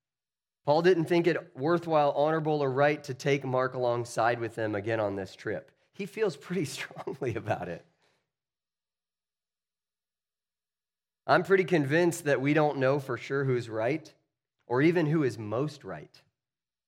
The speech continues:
I think you could argue that, um, somebody could see Barnabas' side in this. Give the guy a second chance. I think you,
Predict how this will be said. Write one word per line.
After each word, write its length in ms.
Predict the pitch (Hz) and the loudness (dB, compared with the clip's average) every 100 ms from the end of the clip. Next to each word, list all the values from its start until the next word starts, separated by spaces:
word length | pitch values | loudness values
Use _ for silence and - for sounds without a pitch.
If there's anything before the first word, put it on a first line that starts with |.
| _ _ _ _ _ _ _ | _ _ _ _ _ _ _
I 120 | 131 190 | 2 2
think 220 | 269 240 | 0 -2
you 80 | 220 | 2
could 200 | 208 151 | 4 4
argue 560 | 156 190 214 240 240 _ _ _ | 4 2 -2 -4 -6 _ _ _
that, 480 | 147 156 160 - - _ _ _ _ _ 143 | 2 4 2 -4 -20 _ _ _ _ _ 2
um, 440 | 147 151 147 143 | 6 6 4 0
somebody 340 | - 185 202 208 | 2 4 4 4
could 220 | 208 190 | 0 0
see 200 | - 214 | 0 2
Barnabas' 680 | 175 202 262 220 185 156 131 | 4 4 4 2 0 0 0
side 320 | 156 131 123 | 2 2 2
in 140 | 110 | -2
this. 440 | 104 92 - - _ _ | -4 -8 -16 -20 _ _
Give 140 | 208 226 | -4 -2
the 100 | 294 | 2
guy 200 | 262 254 | 4 4
a 80 | 240 | 2
second 360 | - 240 220 | -4 -2 -2
chance. 580 | - 240 269 117 - - _ _ - - | 2 2 2 0 -10 -18 _ _ -20 0
I 140 | 170 240 | 2 2
think 260 | 240 214 | -2 -2
you, 240 | 196 180 | 2 0